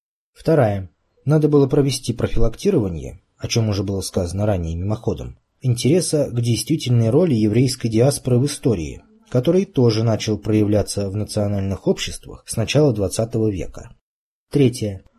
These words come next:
Кроме того, запрограммированный принципами его построения разгром гитлеризма.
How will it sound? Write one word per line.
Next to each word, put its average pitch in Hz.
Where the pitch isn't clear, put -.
Кроме 156
того, 123
запрограммированный 120
принципами 110
его 113
построения 98
разгром 107
гитлеризма. 101